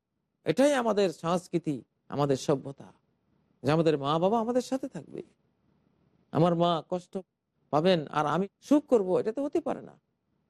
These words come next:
আমার বাবা বৃদ্ধ অবস্থায় ওখানে পড়ে আছেন, বিছানার সাথে লেগে আছেন, তার সুখ দুঃখের সংবাদ নেয়ার কেউ নেই। আহা, আজকে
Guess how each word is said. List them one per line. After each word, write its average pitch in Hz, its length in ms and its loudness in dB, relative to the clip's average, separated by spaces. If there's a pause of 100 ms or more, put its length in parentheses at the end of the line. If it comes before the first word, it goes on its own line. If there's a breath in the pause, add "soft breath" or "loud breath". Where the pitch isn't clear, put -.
(600)
আমার 233 340 2
বাবা 247 220 2 (1000)
বৃদ্ধ 190 280 2 (140)
অবস্থায় 226 520 0 (720)
ওখানে 175 280 2 (100)
পড়ে 160 180 4 (100)
আছেন, 156 280 -2 (200)
বিছানার 165 400 0
সাথে 147 200 0 (180)
লেগে 147 200 2 (100)
আছেন, 131 320 -4 (580)
তার 151 220 0
সুখ 247 140 4 (100)
দুঃখের 208 320 0
সংবাদ 165 360 2
নেয়ার 147 280 -2
কেউ 139 120 2 (100)
নেই। 120 140 -10 (720)
আহা, 160 280 -2 (400)
আজকে - 240 -2